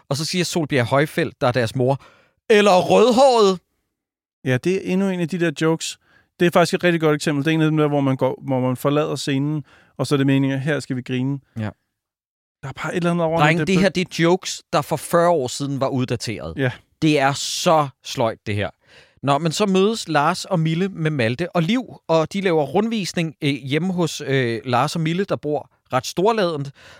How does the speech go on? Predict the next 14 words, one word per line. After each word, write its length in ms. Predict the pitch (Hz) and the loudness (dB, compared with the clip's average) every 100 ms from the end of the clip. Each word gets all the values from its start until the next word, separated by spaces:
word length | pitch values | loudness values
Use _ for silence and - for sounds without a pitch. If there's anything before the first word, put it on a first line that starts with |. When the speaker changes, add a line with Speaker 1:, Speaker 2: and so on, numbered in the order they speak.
| _ | _
Speaker 1:
Og 220 | 175 165 160 | 2 2 2
Liv, 260 | 165 240 185 | 0 0 -2
hun 120 | 185 | -4
har 100 | 175 | -2
en 100 | 156 | -2
gave 300 | - 156 220 | 0 0 2
med, 240 | 190 156 170 - _ | 2 0 -2 -12 _
som 160 | - 165 | -4 0
er 40 | |
et 120 | 147 - | 0 0
armbånd, 500 | 151 220 233 196 170 | 0 0 2 0 0
der 80 | |
sender 340 | 156 - 147 143 _ _ | -6 -2 -2 -4 _ _
helende 500 | - 196 214 240 226 | -2 0 0 0 -4